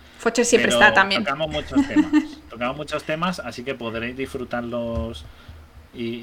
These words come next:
Speaker 2: y escucharlos, y sobre todo, darnos ideas. Si tenéis ideas de algún tema que queráis
Speaker 1: Sí.
Speaker 2: que abordemos, le da-, lo valoramos, que nosotros nunca decimos que no.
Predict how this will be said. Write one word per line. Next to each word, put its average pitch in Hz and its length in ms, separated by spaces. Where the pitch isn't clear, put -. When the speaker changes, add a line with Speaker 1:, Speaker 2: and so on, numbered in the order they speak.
Speaker 2:
y 113 40
escucharlos, 127 640
y 120 100
sobre 101 240
todo, 127 300
darnos 113 580
ideas. 135 360
Si 117 120
tenéis 113 320
ideas 127 260
de 123 60
algún 117 200
tema 117 240
que 113 100
queráis 107 300
Speaker 1:
Sí. 120 160
Speaker 2:
que 104 60
abordemos, 110 500
le 101 380
da-, 104 240
lo 101 160
valoramos, 95 500
que 95 80
nosotros 98 400
nunca 123 240
decimos 101 360
que 87 80
no. 95 140